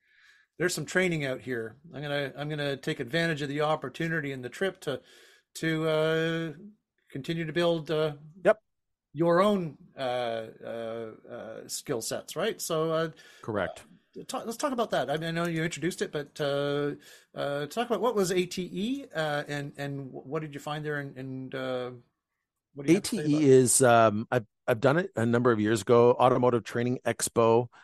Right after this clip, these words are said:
Speaker 2: Um, it's a fairly, um, large size event from technical management, leadership training. Uh, a lot of the,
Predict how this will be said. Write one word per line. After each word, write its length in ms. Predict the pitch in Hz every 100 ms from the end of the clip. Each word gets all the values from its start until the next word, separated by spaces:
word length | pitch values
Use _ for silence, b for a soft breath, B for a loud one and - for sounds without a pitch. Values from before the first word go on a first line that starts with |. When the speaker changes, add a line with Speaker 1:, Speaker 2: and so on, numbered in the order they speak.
| b -
Speaker 2:
Um, 840 | 104 104 104 101 101 101 104 123 -
it's 320 | 156 135 - -
a 40 |
fairly, 400 | 127 - 165 302 165 110 - _ -
um, 460 | 117 107 95 90 - _ _
large 460 | 120 101 123 127 104
size 480 | - 110 107 107 104
event 340 | 82 101 -
from 240 | 107 95 87
technical 520 | - 117 - 117 120 117
management, 600 | 107 110 113 98 110 92
leadership 440 | 104 117 - 104
training. 500 | - 110 113 120 135 - B B
Uh, 280 | - 104 107 104
a 80 |
lot 220 | 107 110 123
of 100 | 117
the, 140 | 107